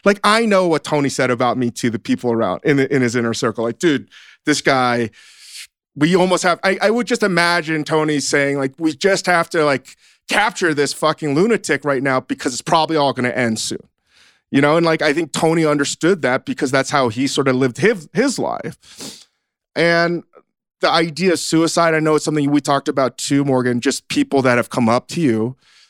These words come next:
I don't think there is a magic bullet. And if, if you feel less clear about it, about what happened, I also think that's okay,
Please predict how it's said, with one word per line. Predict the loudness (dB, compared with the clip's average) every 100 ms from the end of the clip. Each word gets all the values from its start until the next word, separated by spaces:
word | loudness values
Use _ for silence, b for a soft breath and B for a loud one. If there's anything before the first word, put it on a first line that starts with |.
| b b _ _ -6
I | 0
don't | 2 0 -2
think | -2 0
there | 2 0
is | 0
a | 0
magic | 2 0 0 -6
bullet. | -4 -4 -4 -8 _ _ _ -2
And | 2
if, | 2 0 -10 -2
if | -2
you | -2 -4
feel | -2 2 4 4 2 0 -4 _ _ _ _ _ _
less | -2 0 0 -2
clear | -8 -2 2 2 2 -2 -4 -2
about | -2 2 2 2
it, | 0 -4 _
about | -4 0 0 0
what | 0
happened, | -2 -4 -2 -4 -2
I | 0
also | 0 0
think | -2 -2 -2
that's | -2 0
okay, | 0 -2 -2 -2 -2 -2 -8